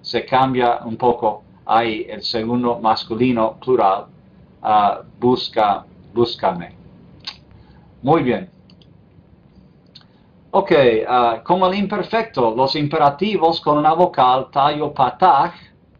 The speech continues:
ok, aquí, ah, una vocal tallo pataj,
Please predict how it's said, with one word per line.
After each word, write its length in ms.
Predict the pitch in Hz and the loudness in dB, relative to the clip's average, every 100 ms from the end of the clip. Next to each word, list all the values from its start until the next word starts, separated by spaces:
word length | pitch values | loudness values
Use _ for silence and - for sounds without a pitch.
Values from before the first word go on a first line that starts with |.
| _ _ | _ _
ok, 200 | 110 - 117 139 147 - _ | -20 -6 -4 -4 -12 -20 _
aquí, 600 | 135 - 123 127 143 147 - _ _ _ | -12 -8 -4 -2 -4 -10 -20 _ _ _
ah, 300 | 117 113 107 | -2 -2 -2
una 200 | 123 123 | -2 0
vocal 580 | 117 110 - 120 123 123 | 0 0 0 0 0 -4
tallo 340 | - 123 123 131 | -2 0 0 -2
pataj, 440 | 147 139 117 131 | -2 0 0 0